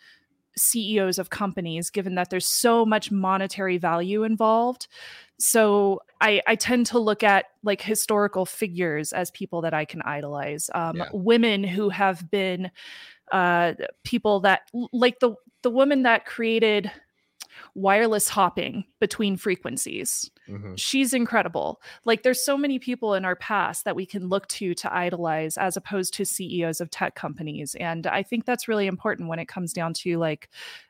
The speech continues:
Speaker 1: how, how you want to, you know, uh, come forward with ethics in your own personal life and how you should really put yourself out onto the internet. And sometimes I think what Musk does is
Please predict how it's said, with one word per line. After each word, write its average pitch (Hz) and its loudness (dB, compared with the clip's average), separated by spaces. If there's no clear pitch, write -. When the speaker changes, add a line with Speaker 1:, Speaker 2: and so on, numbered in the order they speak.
Speaker 1:
how, 202 8
how 202 4
you 196 2
want 180 -2
to, 180 -2
you 214 -4
know, 170 -4
uh, - -12
come 240 2
forward 202 2
with 190 -4
ethics 196 -2
in 196 -2
your 175 0
own 185 0
personal 220 -4
life 233 -2
and 185 -6
how 190 -2
you 190 -2
should 185 -6
really 185 -4
put 214 -2
yourself 185 0
out 175 2
onto 165 -4
the 165 -4
internet. 160 -4
And 208 -2
sometimes 247 4
I 196 4
think 190 -6
what 185 0
Musk 180 -4
does 180 2
is 170 -4